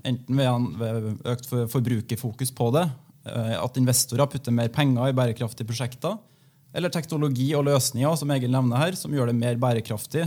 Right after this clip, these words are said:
å velge, og billigere å velge bærekraftsløsninger. Det andre er jo selvsagt det som nevnes her med det regulatoriske,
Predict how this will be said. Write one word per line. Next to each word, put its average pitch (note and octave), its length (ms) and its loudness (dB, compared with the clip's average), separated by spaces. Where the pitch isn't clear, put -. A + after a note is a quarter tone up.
å C3+ 80 -2
velge, A#2+ 480 0
og C#3 300 -2
billigere D3 500 2
å B2+ 80 -2
velge B2+ 220 2
bærekraftsløsninger. A2+ 720 -4
Det C#3+ 140 2
andre D#3 240 2
er D#3+ 80 2
jo C3+ 160 0
selvsagt B2+ 400 0
det C3 140 0
som B2 80 4
nevnes A#2+ 340 2
her B2+ 80 2
med A#2+ 300 0
det B2+ 140 -2
regulatoriske, A#2 800 -2